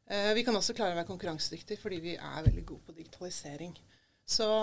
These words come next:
så det er jo en nisje. Og så har vi jo store lokomotiver da, som Scatec, som er blant liksom de tus-, ti største solparkutbyggerne i verden. Eh,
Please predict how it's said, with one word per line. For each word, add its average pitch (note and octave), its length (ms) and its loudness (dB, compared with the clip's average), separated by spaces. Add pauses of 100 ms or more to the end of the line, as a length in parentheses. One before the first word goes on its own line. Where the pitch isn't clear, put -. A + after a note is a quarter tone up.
(280)
så B3+ 80 2
det A#3+ 160 10
er G#3+ 80 12
jo G3+ 380 2
en F#3+ 160 -2 (180)
nisje. D4+ 300 8 (420)
Og C4 80 -4
så F4 240 0
har D#3 240 4
vi G#3+ 80 2
jo E4+ 240 -4
store E3+ 560 0
lokomotiver F3+ 720 -4
da, - 80 -10
som A3 160 0
Scatec, - 560 4
som A#3 320 6
er D#3 240 -2
blant F3+ 240 -4
liksom E3+ 320 -6 (400)
de G3+ 160 -20
tus-, - 320 -2 (240)
ti - 160 -4
største - 560 4
solparkutbyggerne - 1200 -6
i G3 80 -4
verden. E3+ 480 -4 (560)
Eh, G#3+ 640 8